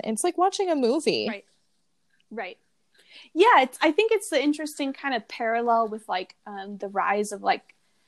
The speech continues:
Speaker 2: television being more what people are attracted to than movies
Speaker 1: Yeah.
Speaker 2: because they wanna look at this, like, longer conversation of characters.
Speaker 1: Right, and they wanna, like,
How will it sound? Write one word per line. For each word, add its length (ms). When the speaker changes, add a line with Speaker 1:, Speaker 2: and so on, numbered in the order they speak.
Speaker 2:
television 720
being 260
more 240
what 160
people 300
are 100
attracted 600
to 220
than 220
movies 300
Speaker 1:
Yeah. 160
Speaker 2:
because 840
they 100
wanna 260
look 320
at 180
this, 200
like, 180
longer 760
conversation 800
of 120
characters. 440
Speaker 1:
Right, 160
and 140
they 60
wanna, 220
like, 180